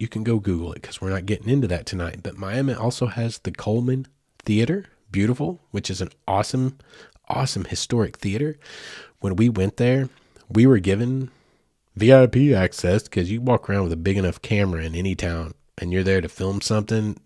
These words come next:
they'll let you, I mean, they'll give you their children. It's crazy. It's crazy. Take it. It's free. He's a good kid. Take him. He can be a grip. It's, it's crazy. But we got to see old smugglers' tunnels, so to speak, Prohibition era.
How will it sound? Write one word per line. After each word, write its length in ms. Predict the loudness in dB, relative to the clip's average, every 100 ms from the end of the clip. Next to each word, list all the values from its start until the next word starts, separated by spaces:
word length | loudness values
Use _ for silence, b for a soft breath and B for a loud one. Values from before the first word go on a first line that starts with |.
| -6
they'll 280 | 0 2 2
let 240 | 0 -2
you, 100 | -8
I 20 |
mean, 200 | -6 -4
they'll 120 | -2
give 200 | -2 -2
you 120 | -2 -6
their 140 | -8
children. 600 | -8 -2 0 -2 -8 -16 _ _ _
It's 100 | -10
crazy. 520 | -2 0 0 -4 -12 _
It's 120 | -20
crazy. 640 | -20 -6 0 0 -2 -14 _
Take 220 | -6 -4
it. 120 | -6 _
It's 120 | -10
free. 400 | -4 -2 -2 -8 -14 B B B B B B -4
He's 160 | -4
a 20 |
good 200 | -2 -6
kid. 340 | 0 0 0 -4 _ _
Take 200 | -2 -2
him. 100 | -4 -4
He 100 | -4
can 140 | -2
be 100 | -2
a 60 | 0
grip. 380 | 0 -2 -4 -12 -12
It's, 160 | -10
it's 140 | -12 -6
crazy. 400 | -6 -6 -14 -20 B B B B B
But 80 | 0
we 120 | 2
got 220 | 4 2
to 80 | 0
see 400 | -4 -2 -2 -2 -8 _ _ _
old 240 | 0 0 0
smugglers' 520 | 2 2 0 -8 -6
tunnels, 420 | -4 -4 -6 -14 -12
so 200 | -2 -2
to 60 |
speak, 400 | 0 -4 -8 -8
Prohibition 560 | -2 0 2 -2 0 -2
era. 300 | -2 -4